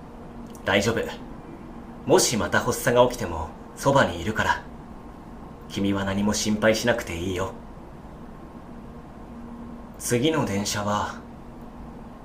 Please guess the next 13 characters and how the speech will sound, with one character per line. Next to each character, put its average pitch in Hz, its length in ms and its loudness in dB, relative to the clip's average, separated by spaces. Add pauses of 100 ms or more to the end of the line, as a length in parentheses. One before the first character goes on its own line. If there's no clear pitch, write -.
(160)
あ 120 120 6
と 98 220 2
五 82 160 -6
分 120 340 0
後 113 120 0
か。 - 300 0 (2250)
電 139 200 8
車 185 120 6
が 180 120 6
来 190 80 4
る 190 80 6
ま 143 120 8
で 101 280 4